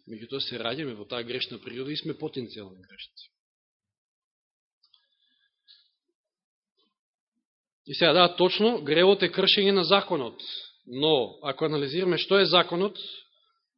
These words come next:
десет заповеди, морални правила, не се само морални правила, туку,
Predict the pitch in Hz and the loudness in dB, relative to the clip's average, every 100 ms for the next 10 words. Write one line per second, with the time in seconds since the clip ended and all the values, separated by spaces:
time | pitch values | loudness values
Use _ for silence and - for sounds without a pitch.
0 | _ 117 160 151 160 147 156 151 156 160 | _ -2 -2 0 -2 -2 -2 -2 -2 -2
1 | 139 139 143 151 143 147 151 170 185 127 | -2 -2 -2 -2 -2 0 0 -2 -4 -4
2 | 135 - - 185 151 143 143 127 117 131 | -6 -6 -6 -4 -2 -2 -2 -4 -8 -10
3 | 110 110 147 - 135 - | -10 -10 -12 -12 -14 -14